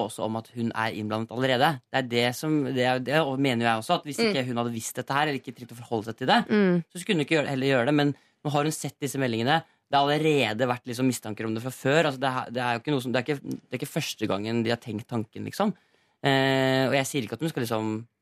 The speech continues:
Speaker 1: i-, intervention med familien og sette ned alle sammen og ta en prat, men jeg bare, jeg foreslår at hun tar en snakk med moren sin og sier det som det er,
Speaker 2: Mm.
Speaker 1: og at det, det er lov å være bekymret for foreldrene sine. De er mennesker som alle andre mennesker,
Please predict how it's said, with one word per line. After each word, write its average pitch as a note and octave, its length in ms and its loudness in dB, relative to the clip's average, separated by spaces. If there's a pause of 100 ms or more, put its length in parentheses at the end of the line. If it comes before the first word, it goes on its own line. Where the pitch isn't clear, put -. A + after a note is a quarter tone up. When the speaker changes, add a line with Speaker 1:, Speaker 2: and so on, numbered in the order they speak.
(240)
Speaker 1:
i-, A#2 140 -8 (420)
intervention A#2+ 680 -2
med A#2+ 100 0
familien A2+ 440 0
og A#2 80 0
sette A#2 240 -6
ned A2 80 0
alle A2 160 0
sammen G#2 280 -6
og G#2+ 80 -4
ta A2 140 -2
en G#2+ 100 -4
prat, F#3+ 280 4
men D3 160 -6
jeg C#3+ 120 0
bare, C3+ 200 -2
jeg B2+ 240 -12
foreslår D3+ 560 0 (320)
at - 80 -4
hun D3 80 2
tar A#2 360 0
en C3+ 80 -2
snakk - 200 -12
med C3+ 80 2
moren A2+ 200 2
sin C3+ 160 0
og C3 80 0
sier A#2+ 280 -4
det A2 80 -4
som B2 80 0
det C#3 100 2
er, F3 260 2 (200)
Speaker 2:
Mm. A3 200 0
Speaker 1:
og C#3+ 40 0
at C#3+ 120 -4
det, C#3+ 180 -8
det D3 140 -4 (280)
er C3 240 2
lov B2 460 4
å B2 100 -4
være G#2+ 220 2
bekymret A2 500 -4
for G#2+ 160 -8
foreldrene A2 400 -2
sine. D3+ 200 2
De C#3+ 120 6
er E3 100 6
mennesker E3 300 0
som D#3+ 120 0
alle D3+ 120 2
andre B2+ 160 -2
mennesker, F3+ 240 -2